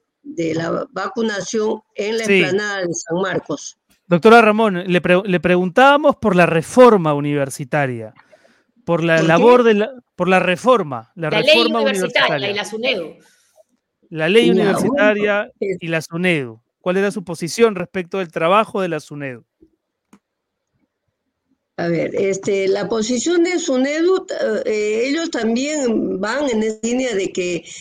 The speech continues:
Speaker 1: se habla ya de la semipresencialidad, pero, este, sunedu, cuando se le ha dicho que en realidad esto también requiere de un costo adicional, de un presupuesto adicional, porque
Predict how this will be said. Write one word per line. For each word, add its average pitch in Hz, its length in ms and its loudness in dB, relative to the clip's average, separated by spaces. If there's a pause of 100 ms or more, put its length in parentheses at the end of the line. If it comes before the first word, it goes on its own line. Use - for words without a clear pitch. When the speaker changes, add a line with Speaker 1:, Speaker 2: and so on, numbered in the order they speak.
(120)
Speaker 1:
se - 220 -6
habla 254 300 -2
ya 226 200 -2
de 233 140 -2
la 185 160 -4
semipresencialidad, 190 1400 -2 (720)
pero, 294 520 -2
este, 190 680 -4
sunedu, 220 920 -2
cuando 185 400 -4
se 190 160 -6
le 190 140 -6
ha 220 60 -6
dicho 254 360 -4
que 208 140 -6
en 175 60 -4
realidad 185 440 -4
esto 247 360 -4
también 220 420 -2
requiere 247 580 -4
de 202 120 -2
un 220 340 -2
costo 247 360 -4
adicional, 196 680 -2
de 202 100 -2
un 226 200 0
presupuesto 220 640 -4
adicional, 202 640 -2
porque 175 480 -4